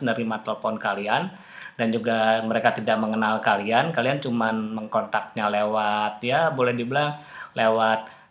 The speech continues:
data yang dikasih oleh perusahaan kalian, maka susah. Ya, namanya cold market, kan. Jadi kalian harus membina hubungan di awal, ya, dengan mereka. Dan, eh, di day game gua menemukan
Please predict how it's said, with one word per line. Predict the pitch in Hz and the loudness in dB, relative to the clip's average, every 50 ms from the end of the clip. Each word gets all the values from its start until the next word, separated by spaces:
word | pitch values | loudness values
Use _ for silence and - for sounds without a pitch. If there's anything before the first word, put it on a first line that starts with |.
| _ | _
data | - 117 113 113 113 - - 135 131 123 | 0 2 2 2 2 2 4 4 6 6
yang | 123 120 117 | 4 2 2
dikasih | 117 113 117 117 110 - - 120 | 0 0 -2 -2 -2 -2 -2 -2
oleh | 113 113 110 | -2 -2 -4
perusahaan | 113 117 113 - - 113 110 113 | -4 -6 -6 -2 -2 -2 -2 0
kalian, | 110 113 110 113 120 123 139 156 175 180 | 0 0 2 2 2 2 2 2 0 -2
maka | - 123 - - 175 - | -4 -4 -2 -2 -4 -2
susah. | - 185 190 190 - 127 113 107 - - - | -2 -4 -4 -2 -2 -4 -4 -4 -6 -10 -8
Ya, | - 110 110 113 | -4 -2 0 0
namanya | 113 117 127 147 170 170 | 2 2 2 2 0 -2
cold | 165 - 156 151 151 | 0 0 0 0 0
market, | 151 165 160 165 165 - 156 - - | 0 0 0 0 0 -2 -4 -4 -4
kan. | - - 98 98 98 208 - - | -8 -8 -8 -8 -8 -10 -14 -10
Jadi | _ - - 143 147 | _ -6 -6 -6 -2
kalian | - 143 131 143 151 151 | 0 0 2 2 0 0
harus | 139 139 135 - | -2 -4 -4 -4
membina | 143 135 127 123 123 120 123 135 147 160 160 143 - | -2 -2 -2 0 0 0 0 0 0 0 -2 -2 -2
hubungan | 135 120 123 123 127 127 127 131 131 131 131 131 135 127 | -4 -4 0 0 2 4 4 4 4 4 2 0 0 -2
di | 113 123 123 | -4 -4 -2
awal, | - 127 117 120 123 123 117 110 104 101 98 - - - - - - - - - - - - _ _ - | 2 4 4 6 6 6 6 4 2 -2 -4 -10 -14 -20 -20 -20 -20 -20 -20 -20 -20 -20 -20 _ _ 0
ya, | 117 120 131 135 | 0 0 2 2
dengan | 127 113 113 113 113 113 107 | -2 -2 0 0 2 0 0
mereka. | 107 107 101 - - 107 | 0 -2 -2 0 -2 -2
Dan, | 104 104 104 110 120 123 135 - - - _ _ _ - - - - - 202 | 0 0 -2 -2 -4 -8 -10 -14 -18 -20 _ _ _ -20 -20 -20 -18 -10 -4
eh, | 156 123 117 113 113 | 0 2 2 2 2
di | 110 117 107 113 | 0 -2 -2 0
day | 117 113 113 | 0 0 2
game | 117 151 160 165 165 135 | 2 2 2 2 2 -2
gua | 113 120 139 147 143 | 0 2 2 2 2
menemukan | 135 123 113 113 110 - 120 113 | 2 0 0 0 0 0 0 0